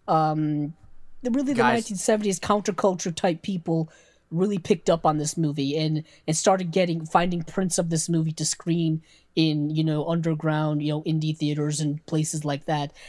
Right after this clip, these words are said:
Speaker 1: And of course, this is where Martin Scorsese steps
Speaker 2: Yeah,
Speaker 1: in.
Speaker 2: he's, he's kind of the main, uh, guy that brings a lot of his films back to the light, especially this one. Um, and gets, like, his,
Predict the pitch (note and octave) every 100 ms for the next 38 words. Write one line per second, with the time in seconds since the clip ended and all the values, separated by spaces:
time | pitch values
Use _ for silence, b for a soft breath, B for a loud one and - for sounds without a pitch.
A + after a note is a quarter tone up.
0 | B A3 A3+ A#3+ A3 A3 - G3 F3+ E3
1 | E3 D#3+ - D#3+ - A#3+ F#3+ E3+ E3 C3+
2 | B2 A2 - B2+ A#2 - - - C3 -
3 | C3+ A#2 G#2+ A2 A2+ A#2 A2+ A2 F#2 E2+
4 | C2+ A#1+ - C3 A#2 A2+ A2 A2 B2+ A#2+
5 | B2 A2+ G#2 - - - A#2+ A2+ A#2 G#2
6 | A#2+ A2 - A#2+ A2 G#2 - A2 - A#2
7 | G#2 G#2 A2 G#2 - - A2 - G#2+ G#2+
8 | - G2+ G#2 - b b b b A2 A2
9 | A2 A2 A#2+ - B2 G#2+ - B2 G#2